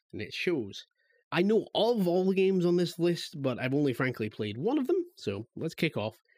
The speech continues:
First one up, The King's Bird. Quote,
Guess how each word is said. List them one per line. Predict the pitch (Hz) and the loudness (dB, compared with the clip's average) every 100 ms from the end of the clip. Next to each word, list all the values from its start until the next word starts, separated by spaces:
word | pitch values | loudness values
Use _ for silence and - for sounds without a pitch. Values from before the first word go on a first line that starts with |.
| _ _ _ | _ _ _
First | 214 208 | -2 0
one | 202 | 2
up, | 202 196 | 0 -2
The | 139 143 | -6 -2
King's | - 202 202 160 | 0 2 2 2
Bird. | 123 180 196 175 117 101 | 2 2 4 2 0 -2
Quote, | - 226 - - | -2 -2 -2 -8